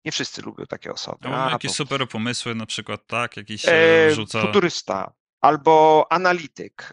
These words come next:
Speaker 1: Y, super, super rzeczy, ale świadomie,
Speaker 2: Mhm.
Speaker 1: prawda?
Speaker 2: Tak,
Speaker 1: Bo
Speaker 2: ale
Speaker 1: to
Speaker 2: właśnie
Speaker 1: czek-
Speaker 2: trzeba z-,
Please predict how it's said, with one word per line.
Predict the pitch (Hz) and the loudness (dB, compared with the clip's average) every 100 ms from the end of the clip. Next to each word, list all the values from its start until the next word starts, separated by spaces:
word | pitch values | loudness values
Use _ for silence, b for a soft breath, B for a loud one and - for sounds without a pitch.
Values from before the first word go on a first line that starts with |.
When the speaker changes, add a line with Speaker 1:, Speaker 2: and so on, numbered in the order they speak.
| - | -6
Speaker 1:
Y, | 143 - - _ _ _ - | -4 -4 -8 _ _ _ -8
super, | - - 247 220 165 151 | -6 -4 -2 0 0 0
super | - 202 156 | -6 -2 -2
rzeczy, | 117 101 - | -2 -6 -4
ale | 143 | -2
świadomie, | - 156 120 127 143 | 0 0 0 -4 -8
Speaker 2:
Mhm. | |
Speaker 1:
prawda? | - 104 120 165 - B B 151 | -12 -6 2 2 2 B B -6
Speaker 2:
Tak, | 139 | 0
Speaker 1:
Bo | 151 | 4
Speaker 2:
ale | 165 | 4
Speaker 1:
to | 135 | 0
Speaker 2:
właśnie | 143 202 | -2 -2
Speaker 1:
czek- | 143 139 | -2 -6
Speaker 2:
trzeba | - 143 139 | -10 -8 -10
z-, | - | -10